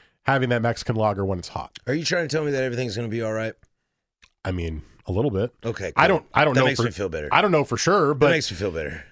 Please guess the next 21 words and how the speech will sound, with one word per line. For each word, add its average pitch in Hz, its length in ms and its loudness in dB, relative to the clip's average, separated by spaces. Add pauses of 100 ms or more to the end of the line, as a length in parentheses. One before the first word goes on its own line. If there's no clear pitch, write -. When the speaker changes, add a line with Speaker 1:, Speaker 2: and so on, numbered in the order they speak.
(120)
Speaker 1:
when, 165 200 0
when 160 200 2
you 156 80 2
tell 190 220 4
me 180 100 4
about 151 280 2
the 139 60 -12
crowd 170 360 2
that's 113 200 -4
there, 127 220 0
like, 123 180 -4
that's - 220 -8
not 220 120 -2
a 117 40 -8
beer 92 180 -8
drinking 90 300 -4
crowd. 117 280 0
That's 180 160 -2
a 180 60 0
car 240 200 2
crowd. 71 360 -10